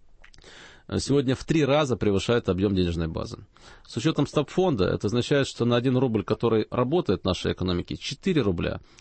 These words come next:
выводится за границу, резервируется. Для примера скажу, что в Америке, нап-, скажем, на один доллар, который с-, резервируется, двадцать пять долларов работает. То есть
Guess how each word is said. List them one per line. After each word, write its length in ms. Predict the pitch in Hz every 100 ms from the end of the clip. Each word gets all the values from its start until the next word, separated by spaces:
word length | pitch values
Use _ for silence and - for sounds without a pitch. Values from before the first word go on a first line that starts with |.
| -
выводится 760 | 110 127 139 123 - 110 104 -
за 180 | 95
границу, 480 | 104 104 82 78 - -
резервируется. 800 | 101 104 110 90 80 - - - - - - - - -
Для 180 | 117 151
примера 320 | 165 185 165
скажу, 320 | - 104 90
что 160 | - 120
в 40 |
Америке, 380 | 135 170 120 92
нап-, 320 | 87 - -
скажем, 440 | - - 87 82 87 - - - -
на 280 | 104 110 110
один 500 | - 117 127 120 101 - _ - -
доллар, 420 | 104 123 123 107
который 460 | - 107 117 104
с-, 160 | 92 -
резервируется, 1000 | 101 - 127 117 139 180 139 92 - - -
двадцать 460 | - 92 139 - 117
пять 200 | 147 131
долларов 300 | 120 110 104
работает. 480 | 104 90 82 98 - - - - - - -
То 100 | 95
есть 260 | 92 -